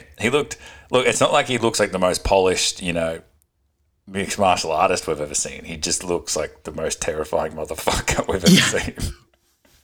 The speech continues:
Speaker 2: But that's the insane thing, is, like, we don't know. We thought his wrestling was gonna get tested by Curtis Blades,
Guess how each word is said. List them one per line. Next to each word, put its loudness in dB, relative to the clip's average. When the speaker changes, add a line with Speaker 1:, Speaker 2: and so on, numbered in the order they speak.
Speaker 2:
But 6
that's 4
the 8
insane 8
thing, 6
is, 4
like, 2
we 8
don't 4
know. 6
We 8
thought 6
his 6
wrestling 6
was 6
gonna 4
get 2
tested 4
by 4
Curtis 4
Blades, 6